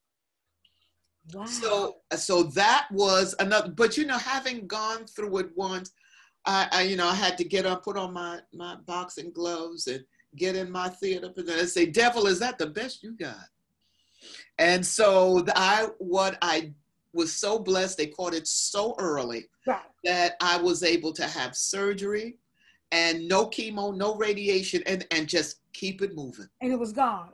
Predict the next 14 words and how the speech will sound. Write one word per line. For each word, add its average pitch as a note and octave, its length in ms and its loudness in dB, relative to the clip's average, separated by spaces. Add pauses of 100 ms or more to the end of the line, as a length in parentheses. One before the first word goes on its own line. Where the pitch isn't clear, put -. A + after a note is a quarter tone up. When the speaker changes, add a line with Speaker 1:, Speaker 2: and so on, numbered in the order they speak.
Speaker 1:
Okay. B3+ 200 -2
Speaker 2:
It - 100 -4
was F#3+ 140 0
Speaker 1:
Okay. D#3+ 100 -6
Speaker 2:
gone. A#2+ 140 -6 (240)
Keep B3 200 -8
Speaker 1:
Okay. A3 100 2
Speaker 2:
it F3 140 -12
moving. - 240 -12 (280)
So C4+ 200 4
I'm D4+ 180 6
grateful. D#4 540 4
Every C#4+ 480 2
day G#3 380 0